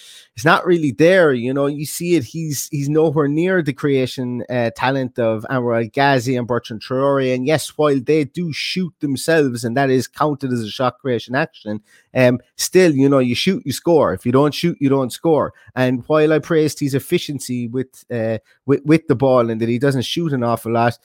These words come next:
you know, you kinda want your strikers and your wide men to chip in with goals, as we saw with El Ghazi and Bertrand Traore come in with seventeen goals, uh, last season. Granted, El Ghazi, El Ghazi didn't have any assists.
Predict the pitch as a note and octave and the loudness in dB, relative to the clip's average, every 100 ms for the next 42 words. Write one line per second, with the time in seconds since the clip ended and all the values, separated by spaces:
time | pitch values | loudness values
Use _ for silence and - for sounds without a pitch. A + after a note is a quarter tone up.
0 | _ B2+ C#3+ D#3+ D#3+ D3+ - - B3+ A#3+ | _ -2 2 2 2 -2 -6 -2 2 2
1 | B3+ C4+ A3+ - A#3 B3 G3+ G3 F3 E3 | 2 0 -4 -2 -2 -2 -2 -4 -2 -2
2 | F3 F#3+ G3 F#3+ E3 D3 G3+ F#3 F#3+ F3+ | -2 -2 -2 -6 -6 -2 -2 0 -2 -2
3 | E3 G3+ G#3 C#3 A2 C3+ C#3+ D3+ D#3 D3+ | -6 -4 -2 -2 -2 -4 -4 -2 2 2
4 | D3 C#3+ C3+ B2+ D#3 D3 D3 C3+ - - | 2 2 0 2 2 4 0 -2 -4 -4
5 | C#3 C#3 D3 - C3+ - C3+ C3+ B2 - | 0 2 2 0 -10 -4 0 0 0 -2
6 | C3 B2 - F3+ D#3 C#3+ C#3+ C#3 B2+ B2+ | -4 -4 -2 -2 -2 -2 -4 -2 0 2
7 | A#2 A#2 - _ - A#2+ B2 C#3 B2+ - | 2 -2 -10 _ -4 0 4 4 2 0
8 | C#3+ C3 B2 D#3 E3+ D#3 D3+ C#3 C3+ C3 | -2 -4 -2 0 2 2 0 0 0 0
9 | C3 B2+ C3 C3+ C3+ C3+ C3 C#3 C3 B2 | 0 0 -4 -2 -2 -2 0 0 0 -2
10 | A#2 D#3+ D#3 D3 C3+ C3 B2 A#2+ - D3 | 0 -2 0 0 0 -2 -2 -4 -2 -2
11 | - - | -4 -12